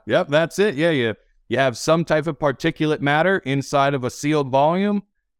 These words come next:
hit it with some air so those little particles can float around a bit.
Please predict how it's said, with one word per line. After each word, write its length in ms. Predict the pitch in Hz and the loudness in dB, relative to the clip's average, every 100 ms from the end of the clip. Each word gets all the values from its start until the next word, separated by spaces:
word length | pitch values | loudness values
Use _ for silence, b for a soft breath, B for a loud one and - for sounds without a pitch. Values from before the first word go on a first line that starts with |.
| _ | _
hit 140 | - 156 | -2 0
it 120 | 160 | 2
with 140 | 156 | 0
some 240 | - 143 135 | -2 -4 -2
air 320 | 131 151 185 | 0 0 0
so 280 | - 139 123 | -4 -2 -2
those 300 | 117 113 104 | 0 -2 -2
little 220 | 123 110 | -2 -2
particles 580 | - 135 147 - 156 151 | 0 0 0 -2 -4 -4
can 200 | - 110 | -6 -6
float 300 | - 143 135 | -2 0 0
around 400 | 113 131 160 165 | 0 0 0 -2
a 40 | |
bit. 320 | 147 175 - | 0 0 -2